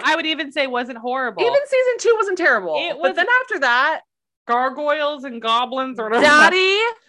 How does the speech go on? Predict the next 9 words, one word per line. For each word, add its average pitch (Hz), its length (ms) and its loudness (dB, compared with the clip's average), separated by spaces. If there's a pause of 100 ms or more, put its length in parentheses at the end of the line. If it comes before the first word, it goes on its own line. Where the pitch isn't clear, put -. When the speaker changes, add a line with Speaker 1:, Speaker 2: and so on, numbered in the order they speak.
(300)
Speaker 1:
That 233 400 0
Speaker 2:
Daddy. 214 60 -6
Speaker 1:
was, - 260 -14 (160)
that 208 220 -2
was 233 120 -8
when 233 120 -8
it 202 80 -10
went 185 160 -14
crazy. 147 640 -10